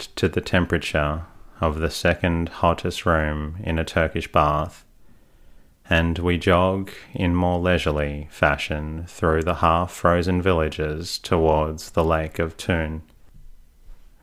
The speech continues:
These villages are mainly composed of houses taken from the larger-sized boxes of toys,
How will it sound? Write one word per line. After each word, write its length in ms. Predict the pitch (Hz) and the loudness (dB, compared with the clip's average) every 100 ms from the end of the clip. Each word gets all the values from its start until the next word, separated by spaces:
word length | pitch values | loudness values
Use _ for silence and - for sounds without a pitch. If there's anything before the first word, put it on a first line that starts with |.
| - | -8
These 380 | 92 90 90 87 | -2 2 2 2
villages 720 | 92 92 101 95 98 98 92 | 2 2 2 2 2 2 2
are 100 | 95 | 4
mainly 600 | 90 92 87 82 78 78 80 | 4 4 4 4 2 -2 -2
composed 800 | 101 85 92 80 76 73 73 | 0 2 4 4 2 -4 -4
of 100 | 85 | -2
houses 720 | 80 82 85 85 82 82 85 - | 4 4 4 2 -2 -2 -6 -10
taken 720 | - 90 82 - 78 78 82 | 0 0 0 -2 -2 -4 -8
from 260 | - 85 80 | -2 0 2
the 100 | 82 | 2
larger-sized 1120 | 82 82 87 90 95 - 92 90 90 87 - | 4 4 2 2 -2 2 2 2 0 -2 4
boxes 580 | 82 - - 85 80 82 | 4 4 -2 -2 -2 -2
of 120 | 80 | 0
toys, 600 | - 76 71 73 78 | 2 2 0 -4 -10